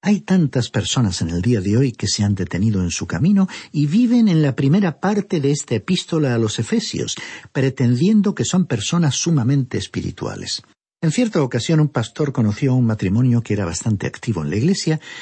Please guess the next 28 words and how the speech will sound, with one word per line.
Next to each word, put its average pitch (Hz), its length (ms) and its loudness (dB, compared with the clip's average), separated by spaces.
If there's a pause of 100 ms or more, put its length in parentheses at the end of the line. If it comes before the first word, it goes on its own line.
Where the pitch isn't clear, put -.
sin 240 220 2
embargo 202 480 2
no 165 140 4
eran 165 260 4
miembros 92 480 2
de 104 80 -2
esa - 180 -6
iglesia. - 500 -8 (640)
El 151 140 -2
pastor 220 320 -2
les 135 140 -2
preguntó 107 360 0
un 113 120 2
día 127 260 0
por 139 240 -2
qué 302 120 -2
no 240 120 2
se - 160 -2
unían 92 360 2
a 80 60 -4
la 98 120 -2
iglesia, - 480 -2 (180)
por 127 140 -4
qué 247 100 0
no 202 80 2
se - 140 -4
hacían 87 340 -4
miembros. 156 500 0